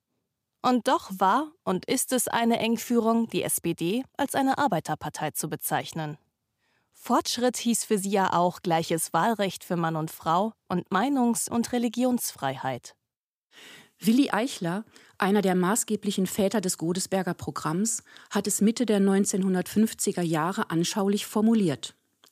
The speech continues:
Speaker 2: Zitat: „Die Arbeiterschaft bildet den Kern der Mitglieder und Wähler der Partei. Historisch war der Sozialismus zunächst ihre Sache, da sie die am meisten entrechtete Schicht war. Aber unsere Arbeit liegt im Interesse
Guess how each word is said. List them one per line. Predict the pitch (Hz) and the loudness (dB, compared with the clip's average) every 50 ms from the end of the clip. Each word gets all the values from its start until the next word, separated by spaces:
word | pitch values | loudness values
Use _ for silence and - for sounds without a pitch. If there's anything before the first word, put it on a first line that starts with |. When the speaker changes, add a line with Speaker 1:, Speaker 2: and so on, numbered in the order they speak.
| _ _ _ | _ _ _
Speaker 2:
Zitat: | - - 175 - - - 160 160 185 - - - - _ _ _ _ _ _ - - - - - - - - - - - - 220 | -6 -4 -4 -6 -6 -4 -4 -4 -4 -6 -6 -10 -18 _ _ _ _ _ _ -20 -20 -18 -18 -16 -16 -16 -16 -16 -18 -4 -2 -2
„Die | - - | 0 2
Arbeiterschaft | 233 247 262 262 233 214 - 214 202 - - 220 220 - - - - | 2 2 2 2 2 2 0 -4 -4 -4 -2 -4 -4 -4 -6 -4 0
bildet | - 214 220 226 233 240 | 2 4 4 4 2 2
den | 220 196 196 196 | 2 2 2 2
Kern | - - 196 196 226 226 | 0 0 2 4 4 4
der | 220 196 | 4 4
Mitglieder | 175 170 185 - - - 214 220 214 220 202 | 4 2 0 -2 -2 0 2 2 2 2 2
und | - 196 - - | 0 -4 -4 -2
Wähler | 160 160 170 190 208 190 | 0 0 2 2 2 0
der | 196 190 | 0 -2
Partei. | 196 226 214 - - 196 180 160 147 143 147 - - _ _ _ _ - - - - _ _ | -2 -4 -6 -6 -6 -6 -4 -4 -6 -8 -10 -14 -18 _ _ _ _ -20 -20 -20 -20 _ _
Historisch | - 196 175 - - - 233 262 294 262 202 196 - - 185 | -6 -4 -4 -2 0 2 2 4 4 4 2 2 0 0 0
war | 185 185 | 0 2
der | 190 185 | 2 2
Sozialismus | 180 202 196 - - 196 175 185 214 - - 220 214 202 - - | 2 0 0 0 0 2 2 2 2 2 2 2 2 2 0 -2
zunächst | - - 202 196 190 185 - - - - | -2 0 2 2 2 2 0 -2 -4 -2
ihre | 214 240 262 - 202 | 0 0 2 2 2
Sache, | 175 175 156 160 - 208 214 220 - _ _ - - - - - - - | 0 0 0 -2 -2 -4 -6 -6 -8 _ _ -20 -20 -20 -20 -20 -8 -2
da | 190 185 196 | 0 0 2
sie | 208 220 240 214 | 2 2 0 0
die | 214 214 - | 0 0 0
am | - 190 185 | 2 2 2
meisten | 180 175 185 202 214 - - - 240 | 4 2 2 2 0 0 0 0 0
entrechtete | - 208 214 - - - 170 165 - - - 196 - 208 | 0 0 -2 -2 -2 -2 -4 -4 -2 -4 -4 -4 -2 -4
Schicht | - - 254 247 - - - | -2 0 0 -2 -2 -4 -6
war. | 143 139 135 143 143 - _ _ _ _ _ _ _ _ _ _ - - - _ - _ | -4 -4 -4 -6 -8 -14 _ _ _ _ _ _ _ _ _ _ -20 -20 -20 _ -12 _
Aber | - 208 208 214 233 240 - - _ | 0 0 2 2 2 0 0 0 _
unsere | 214 214 196 190 196 - | 0 2 2 2 0 -2
Arbeit | - 180 185 220 214 220 - | -2 -2 0 0 0 -2 -2
liegt | 208 214 208 - - | -2 -4 -4 -4 -2
im | - | -2
Interesse | 185 170 175 - - - 175 - - - | 0 0 0 -2 -4 -4 -2 -2 -2 -4